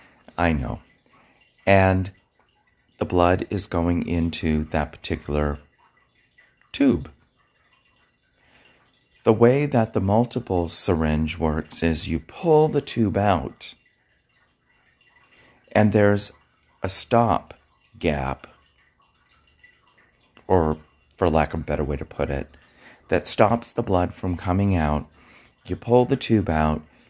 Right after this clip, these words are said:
you put in another tube, and then it releases the stop gap,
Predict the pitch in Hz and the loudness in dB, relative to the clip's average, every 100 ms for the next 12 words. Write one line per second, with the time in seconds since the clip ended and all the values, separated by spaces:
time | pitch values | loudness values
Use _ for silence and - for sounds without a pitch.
0 | _ - 90 - 98 95 95 95 92 - | _ -6 -6 -2 -2 0 2 0 -2 -4
1 | - 98 95 92 90 80 - 76 67 64 | -2 2 4 4 2 -2 -4 -8 -8 -8
2 | - _ _ _ _ _ _ _ _ _ | -12 _ _ _ _ _ _ _ _ _
3 | _ 95 90 90 90 - 85 82 85 90 | _ 0 2 2 0 0 -2 0 0 -2
4 | 110 135 - 92 - 76 71 - 71 71 | -6 -6 -6 -6 -4 -2 -2 -4 -4 -2
5 | 71 | -4